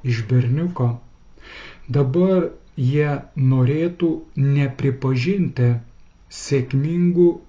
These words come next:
nepažįstamojo atliktą egzorcizmą tik todėl, kad jis nepriklauso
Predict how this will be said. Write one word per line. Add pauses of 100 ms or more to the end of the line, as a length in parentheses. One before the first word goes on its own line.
(380)
nepažįstamojo (180)
atliktą
egzorcizmą (720)
tik
todėl, (640)
kad
jis
nepriklauso